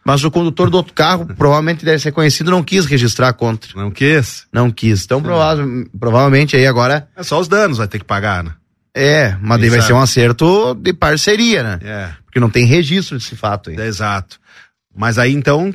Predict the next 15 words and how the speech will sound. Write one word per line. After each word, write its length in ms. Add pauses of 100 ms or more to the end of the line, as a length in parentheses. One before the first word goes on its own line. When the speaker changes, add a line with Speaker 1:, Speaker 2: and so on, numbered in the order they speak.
Speaker 2:
né, 280
foi, 240
esse 340
teve 260
que 60
ser 160
levado 300
pra 120
delegacia. 560 (120)
Speaker 1:
Delegacia, 500
e-, 400
ele 160
resistiu 460
bastante 600
lá, 360